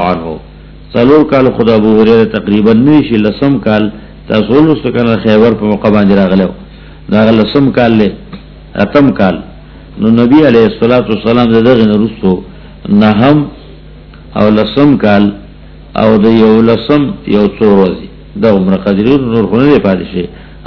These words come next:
دا کسر نه حسابوي، په دې معنی باندې څلور کاله وي. کما صاحبه ابو هریره، لکه چې مرګرتیا کړې وه سره ابو هریره رضی الله عنه.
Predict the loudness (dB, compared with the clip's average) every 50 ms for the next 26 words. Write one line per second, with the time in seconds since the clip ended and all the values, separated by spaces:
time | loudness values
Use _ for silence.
0 | -2 0 0 0 0 0 -2 -2 0 0 0 2 2 2 2 2 2 2 0 0
1 | -2 0 0 0 -2 -2 -4 -8 -16 -20 -20 -20 -16 -12 -12 -4 -2 0 2 2
2 | 2 2 2 2 2 2 2 2 2 0 0 -2 -2 0 0 2 2 0 0 -4
3 | -6 -8 -8 -10 -10 -12 -16 -18 -20 -20 -20 -20 -20 -20 -18 -8 -4 -2 0 0
4 | 0 -2 -2 -2 -2 -2 0 0 2 2 2 2 2 2 2 2 2 2 0 2
5 | 2 2 2 2 2 2 0 0 -2 -6 -12 -20 -20 -20 -20 -12 -8 -8 -4 -4
6 | -4 -2 0 0 2 2 2 2 2 0 0 0 0 0 0 0 0 0 0 2
7 | 2 0 0 -2 -2 -2 0 0 -2 -4 -6 -12 -18 -20 -14 -6 -4 0 2 2
8 | 2 4 4 4 2 2 2 2 2 0 0 -2 -6 -8 -8 -6 -4 -2 -2 0
9 | 0 -2 -2 -2 -4 -4 -4 -4 -4 -4 -6 -6 -6 -8 -10